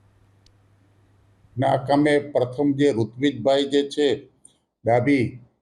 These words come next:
એ ઋત્વિજ ડાભી, તેમજ ત્યારબાદ અયાઝ સમીરભાઈ શેખ, એનો સગો ભાઈ અયાન સમીરભાઈ શેખ, અને આ બધા પહેલા જે છે એ પૈકીના બે ત્રણ જણા જે અન્ય એક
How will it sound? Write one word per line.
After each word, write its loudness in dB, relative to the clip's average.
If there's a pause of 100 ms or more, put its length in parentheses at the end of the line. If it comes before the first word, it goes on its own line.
એ -2
ઋત્વિજ -2
ડાભી, 0 (240)
તેમજ -2
ત્યારબાદ 0
અયાઝ 2
સમીરભાઈ -2
શેખ, -2 (140)
એનો -4
સગો 0
ભાઈ 2
અયાન 0
સમીરભાઈ 0
શેખ, 2 (560)
અને 0
આ 2
બધા 0
પહેલા 0
જે 0
છે -6
એ 0
પૈકીના -2
બે -6
ત્રણ 0
જણા 2
જે 2
અન્ય 2
એક 0